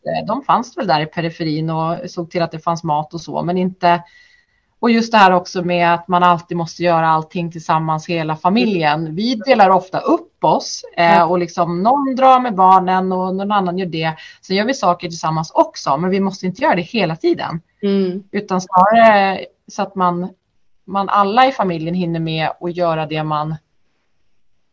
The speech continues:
Speaker 1: det som ger en energi, vad nu det kan vara. Det är ju olika.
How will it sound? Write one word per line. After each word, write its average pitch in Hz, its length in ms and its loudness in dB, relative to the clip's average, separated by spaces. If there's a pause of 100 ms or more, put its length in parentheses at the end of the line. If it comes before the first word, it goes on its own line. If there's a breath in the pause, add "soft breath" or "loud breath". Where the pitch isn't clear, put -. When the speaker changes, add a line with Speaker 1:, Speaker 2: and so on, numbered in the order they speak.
(100)
Speaker 1:
det 180 120 -4
som 180 160 -4
ger 170 140 0
en 170 100 -2
energi, 175 500 -2
vad 170 160 -2
nu 165 80 -2
det 160 160 -2
kan 170 180 -6
vara. 180 440 4 (120)
Det 208 100 -8
är 220 100 -4
ju 190 140 0
olika. 190 480 -6